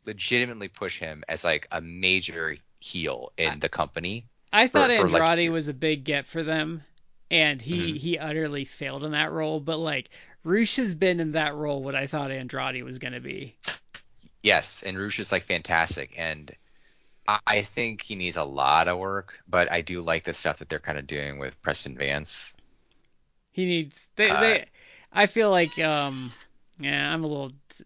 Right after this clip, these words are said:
Speaker 2: I'm disappointed with how his story arc played out this year. They, they, there
Speaker 1: I,
Speaker 2: was
Speaker 1: I,
Speaker 2: a
Speaker 1: I
Speaker 2: point,
Speaker 1: think
Speaker 2: there was a point they needed to pull the gun, uh, the trigger on him, and they waited about eight months too long.
Speaker 1: Y-, yeah,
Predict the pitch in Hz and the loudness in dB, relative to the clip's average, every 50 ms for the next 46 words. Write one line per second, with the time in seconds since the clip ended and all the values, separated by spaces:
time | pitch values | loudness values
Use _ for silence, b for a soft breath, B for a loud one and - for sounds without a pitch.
0 | _ - - - 220 233 233 208 262 208 - 220 - - - 190 185 170 160 151 | _ -20 -4 2 2 2 4 4 2 4 4 0 0 2 2 2 2 2 0 -2
1 | 151 - - 156 151 143 131 143 139 - - - 151 139 135 135 127 135 131 131 | -4 -4 -4 -4 -4 -2 -4 -6 -6 -8 -8 -8 -6 -6 -4 -4 -4 -4 -6 -6
2 | - - - 135 123 113 120 123 120 - 135 123 - - - 139 143 135 160 165 | -8 -10 -10 -8 -6 -4 -6 -6 -6 -8 -12 -12 -12 -12 -12 -12 -4 -2 0 0
3 | 156 147 139 131 151 147 143 143 135 127 123 123 _ _ _ _ _ _ _ _ | 0 -2 -2 -4 -4 -4 -2 -2 -4 -4 -8 -10 _ _ _ _ _ _ _ _
4 | _ _ _ _ _ _ _ _ _ _ _ _ _ _ - - - - - 143 | _ _ _ _ _ _ _ _ _ _ _ _ _ _ -20 -8 -8 -8 -8 -4
5 | 131 185 196 202 214 208 185 131 127 - - 139 135 196 190 190 185 175 - b | 2 4 6 8 8 10 8 8 6 4 4 4 6 8 6 6 4 2 -2 b
6 | b b b b b b b b b b b _ 190 202 214 190 185 - - 190 | b b b b b b b b b b b _ 6 6 6 6 2 2 4 4
7 | 190 196 190 190 185 175 165 170 170 156 160 - - - 160 151 156 147 151 135 | 4 4 6 4 2 4 6 4 4 2 0 -8 -6 -6 -2 -2 0 -2 -2 -2
8 | 120 147 143 143 147 139 139 139 - - - - - - - 143 131 127 - - | 0 0 0 0 0 -2 -4 -8 -8 -8 -10 -10 -10 -14 -16 -14 -12 -10 -4 -2
9 | 156 151 139 147 147 147 147 143 147 143 147 147 139 135 131 127 135 131 127 123 | -2 0 0 2 2 2 2 0 -2 -2 -2 -2 -2 -4 -4 -4 -4 -4 -4 -6
10 | 127 123 127 123 120 120 127 127 123 127 123 127 123 - - - 135 - - - | -6 -8 -8 -8 -10 -8 -6 -6 -6 -6 -8 -10 -10 -10 -12 -12 -12 -12 -14 -16
11 | - - - - - - - - 143 - _ _ _ _ B B B B B B | -14 -14 -12 -12 -12 -14 -14 -16 -18 -18 _ _ _ _ B B B B B B
12 | B B - 82 90 73 - 73 76 - - - 107 120 113 120 120 117 113 113 | B B -14 -12 -12 -12 -12 -16 -20 -20 -20 -18 -14 -8 -2 2 4 4 6 6
13 | 110 110 110 110 104 - | 4 4 2 0 -4 -8